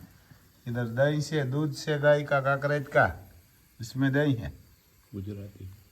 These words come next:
Speaker 1: એ અને આમાં દહીં છે. આમાં ઉલટા સીધું થઈ જાય ભાઈ કે. એક ભાઈને અમારે દહીં આમાં તીખું લાગે, જો. એને દહીં ભેરું દૂધ ખાય. એટલે સાત ફૂટનો માટી થઈ ગયો. આ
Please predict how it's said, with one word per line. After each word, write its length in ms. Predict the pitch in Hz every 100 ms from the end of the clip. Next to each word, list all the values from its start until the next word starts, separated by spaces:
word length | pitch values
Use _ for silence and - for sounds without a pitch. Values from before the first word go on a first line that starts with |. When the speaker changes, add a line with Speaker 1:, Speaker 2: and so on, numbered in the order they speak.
| _ -
Speaker 1:
એ 80 |
અને 240 | 127 139 139
આમાં 360 | 131 131 135
દહીં 240 | 131 156 143
છે. 220 | - 73 - - - - _ - _ _ - - - -
આમાં 160 | 104
ઉલટા 300 | 113 123 135
સીધું 320 | 131 135 135 131
થઈ 160 | 139
જાય 180 | 139 123
ભાઈ 200 | 98 90
કે. 220 | 76 69 - - - - - -
એક 100 | 113
ભાઈને 360 | 110 120 139 143
અમારે 280 | 143 143 135
દહીં 500 | 135 147 160 160 160
આમાં 220 | 156 143
તીખું 320 | 151 - 131
લાગે, 220 | 104 104
જો. 340 | 123 160 87 - - - - - - _ -
એને 200 | 147 143
દહીં 400 | 123 135 160 175
ભેરું 340 | 165 175 180 156
દૂધ 220 | 147 117
ખાય. 200 | - - - - - - - _ _ _ -
એટલે 320 | 139 147 170
સાત 340 | 135 170 -
ફૂટનો 320 | 175 156 143 127
માટી 260 | 117 107
થઈ 160 | 95 98
ગયો. 260 | 73 64
આ 120 | 73